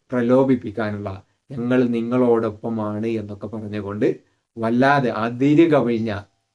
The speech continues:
ഒരു സി പി എമ്മിൻ്റെ പ്രവർത്തനമാണ് നമുക്ക് കാണാൻ സാധിക്കുന്നത്.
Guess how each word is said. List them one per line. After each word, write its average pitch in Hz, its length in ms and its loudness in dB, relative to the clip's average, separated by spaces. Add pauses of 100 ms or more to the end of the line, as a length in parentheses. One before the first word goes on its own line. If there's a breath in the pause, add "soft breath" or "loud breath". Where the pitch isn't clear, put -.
(880)
ഒരു 113 160 -4 (120)
സി 123 200 -4
പി 110 180 -2
എമ്മിൻ്റെ 117 300 2
പ്രവർത്തനമാണ് 101 760 -4
നമുക്ക് 95 280 -14
കാണാൻ 98 240 -8
സാധിക്കുന്നത്. 95 560 -14